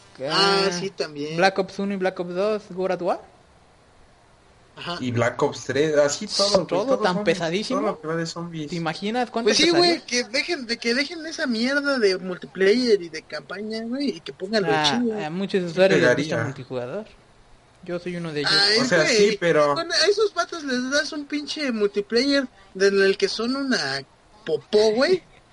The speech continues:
Speaker 1: y l-, lo juegan, güey.
Speaker 2: <laughs>
Speaker 1: O sea, es como, no mames.
Speaker 2: Qué vatos. <laughs> Yo fanboy
Speaker 1: Es
Speaker 2: de
Speaker 1: que,
Speaker 2: COD.
Speaker 1: güey, ¿cómo puede,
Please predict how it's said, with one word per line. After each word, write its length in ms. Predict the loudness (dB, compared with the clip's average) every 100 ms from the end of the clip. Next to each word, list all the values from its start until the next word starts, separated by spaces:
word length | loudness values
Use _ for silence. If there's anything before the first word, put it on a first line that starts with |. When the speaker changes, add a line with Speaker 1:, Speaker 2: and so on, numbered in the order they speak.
| -10
Speaker 1:
y 80 | -8
l-, 360 | -8 -14 -12 0
lo 180 | 2
juegan, 400 | 2 2 2 4
güey. 400 | 2 2 0 -4
Speaker 2:
<laughs> 640 | -4 -10 -12 _ _ -20 -8
Speaker 1:
O 20 |
sea, 140 | -8 -8 _ _ -20 -20 _ -20
es 80 | -4
como, 200 | -4 -2
no 100 | -4
mames. 400 | -4 -4 -6 -12 _ _ _ _ _ _ _ _ _ _ _ _ _
Speaker 2:
Qué 180 | -8 -6
vatos. 680 | -4 0 2 2 0 -6 -6 -14 _ _ _ _
<laughs> 220 | -16 -14 -12 -10 -12 -14 _ _ -20 -20 -20 _
Yo 200 | -4 -2
fanboy 400 | 0 0 0 2
Speaker 1:
Es 60 | 2
Speaker 2:
de 40 | 4
Speaker 1:
que, 100 | 2
Speaker 2:
COD. 80 | 2
Speaker 1:
güey, 340 | 2 0 -6 _ _ _ _ _ _ _ _ _ _ _ _ _ _ -6
¿cómo 320 | -6 -4 -8
puede, 420 | -2 0 0 -4